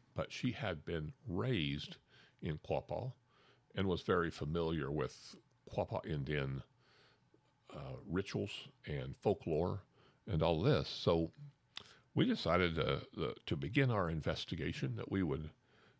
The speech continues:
questioned Ruth on the Devil's Promenade Bridge. So we approached her one day at work,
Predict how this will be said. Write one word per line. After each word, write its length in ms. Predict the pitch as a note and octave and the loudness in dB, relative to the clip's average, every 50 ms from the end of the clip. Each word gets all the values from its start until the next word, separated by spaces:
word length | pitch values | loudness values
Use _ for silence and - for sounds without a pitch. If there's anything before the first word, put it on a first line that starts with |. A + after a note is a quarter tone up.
| _ _ | _ _
questioned 500 | - - C#3 - - - G3 E3+ D3 C#3 | -2 -2 -2 -2 0 0 2 2 4 4
Ruth 480 | - - F3+ C#3+ A2 C3 - - - - - - _ _ _ _ _ - - - - - _ _ _ _ | 6 6 8 8 6 6 4 -2 -10 -18 -20 -20 _ _ _ _ _ -20 -20 -20 -20 -20 _ _ _ _
on 380 | - E2+ E2+ E2+ E2+ E2+ D#2 D#2 - - - - - - - _ _ _ _ _ _ _ _ _ _ - | 2 4 4 2 0 -2 -4 -8 -10 -16 -20 -20 -20 -20 -20 _ _ _ _ _ _ _ _ _ _ 0
the 100 | C3 B2+ | 2 4
Devil's 320 | - D#2+ C#2+ D2 D2 D2 | 4 4 4 4 4 2
Promenade 520 | - - - C#2 C2+ C#2 C#2 D#2 D#2+ - - | 2 2 2 4 4 4 2 0 -2 0 0
Bridge. 400 | D3 F3 E3+ B2+ - - - - - - - - - - _ _ _ _ _ _ _ _ _ - - - - - _ _ _ _ _ _ - | 0 0 0 -2 -4 -8 -14 -20 -20 -20 -20 -20 -20 -20 _ _ _ _ _ _ _ _ _ -20 -20 -20 -20 -20 _ _ _ _ _ _ -4
So 160 | - - E2 | 2 4 6
we 100 | F2 F2 | 6 6
approached 400 | F2 - - E2+ E2+ - - - | 6 4 2 2 2 0 -4 -8
her 100 | - B1 | -8 -6
one 180 | B1+ C2 C2 | -4 -4 -2
day 140 | B1 C2 C#2+ | -2 0 0
at 120 | D2+ - - | 0 0 0
work, 340 | F#2 F#2 C#3 - - - | 0 0 0 -2 -6 -14